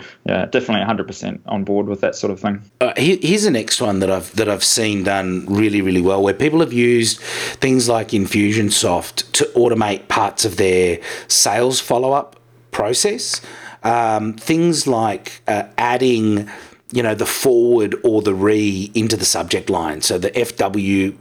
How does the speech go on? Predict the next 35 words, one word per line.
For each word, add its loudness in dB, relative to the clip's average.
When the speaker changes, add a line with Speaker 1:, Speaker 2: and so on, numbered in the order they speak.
Speaker 2:
uh, -2
colon 2
or 2
the 0
R 0
E 2
colon 0
and -4
then -4
the -4
subject, -2
to 0
make -2
it 0
look 0
like -2
it -2
has -2
continuity 0
with -2
the -2
conversation. -2
Do -2
you 0
think 0
that's -2
a -2
little 2
dodgy, 0
or 4
do -6
you -2
think -2
that 0
that's -4